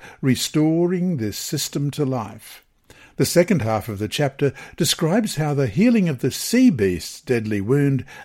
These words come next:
actually will happen. Question, read Revelation chapter thirteen, verse eleven.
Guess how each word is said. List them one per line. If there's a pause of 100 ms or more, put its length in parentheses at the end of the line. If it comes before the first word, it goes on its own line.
actually (180)
will
happen. (580)
Question,
read
Revelation
chapter
thirteen,
verse
eleven.